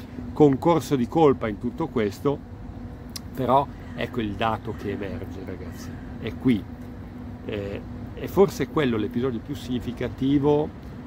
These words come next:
per capire quanto sia cambiata la Juventus. Eh, vale a dire il fatto che sono praticamente certo,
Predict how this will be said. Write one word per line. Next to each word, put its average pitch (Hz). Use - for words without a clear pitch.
per 143
capire 151
quanto 131
sia 127
cambiata 107
la 104
Juventus. 92
Eh, 113
vale 147
a 139
dire 120
il 135
fatto 117
che 123
sono 127
praticamente 127
certo, 107